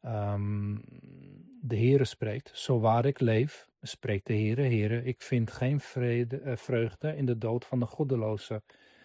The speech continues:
maar daarin dat de goddeloze zich bekeert van zijn weg en leeft. Bekeer u, bekeer u van uw slechte wegen, want waarom zou u sterven, huis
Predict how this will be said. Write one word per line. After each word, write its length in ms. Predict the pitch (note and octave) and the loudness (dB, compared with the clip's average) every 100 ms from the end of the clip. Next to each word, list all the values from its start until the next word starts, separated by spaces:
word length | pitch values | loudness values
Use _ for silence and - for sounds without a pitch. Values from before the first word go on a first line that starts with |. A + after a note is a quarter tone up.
| - - _ | -20 -20 _
maar 220 | B2+ A#2+ A2+ | 2 4 6
daarin 540 | A#2 A#2 C3 C#3 C3 | 6 8 8 6 2
dat 160 | C3 - | -2 -4
de 80 | |
goddeloze 640 | C#3 D3+ C3+ B2+ B2 - C3 | -2 2 4 4 2 0 -6
zich 260 | - G#2+ | -4 -4
bekeert 400 | A#2 B2+ B2 A#2+ | -2 -2 -2 -2
van 140 | - C3 | -4 -6
zijn 260 | C#3+ C#3 | -2 -2
weg 220 | G#2+ G2+ | -2 -4
en 140 | A#2 A#2 | -2 0
leeft. 480 | C3+ A2 - - _ _ _ _ _ _ _ _ - | 0 -2 -6 -20 _ _ _ _ _ _ _ _ -2
Bekeer 500 | A#2 A2+ D#3+ D#3+ A#2+ | 0 2 4 6 4
u, 200 | G2+ D#2+ | 2 -2
bekeer 520 | B2+ A2+ A2+ - C#3+ C#3 | -6 -4 -2 2 4 4
u 80 | |
van 180 | C3 C3+ | 0 0
uw 60 | C3 | 0
slechte 460 | - B2 G#2 - | 0 -2 -2 -4
wegen, 640 | G#2 G#2+ G#2 - A#2+ A#2 B2 | -2 0 -2 -4 -4 -4 -6
want 300 | A2+ A2 G#2+ | -2 -2 0
waarom 380 | A2+ A#2 C3+ C3+ | 0 0 2 -2
zou 220 | - B2+ | 0 0
u 60 | B2+ | 0
sterven, 600 | - A2 G2+ - A2+ F#2+ | -2 -4 -4 -4 -4 -2
huis 480 | F#2 G2+ G#2 - | -2 -4 -6 -12